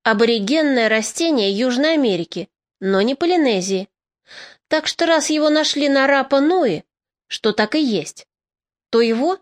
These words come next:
должно быть, завезли сюда люди из Южной Америки. По крайней мере, такова теория.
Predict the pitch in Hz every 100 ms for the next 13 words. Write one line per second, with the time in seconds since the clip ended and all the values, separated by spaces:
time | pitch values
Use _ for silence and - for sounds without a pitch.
0 | - 214 214 202 214 190 190 202 240 226
1 | 302 330 349 277 262 302 302 320 254 269
2 | 277 311 349 285 202 180 - 185 - _
3 | _ _ - 196 - 202 202 208 277 330
4 | 294 254 240 254 294 262 170 151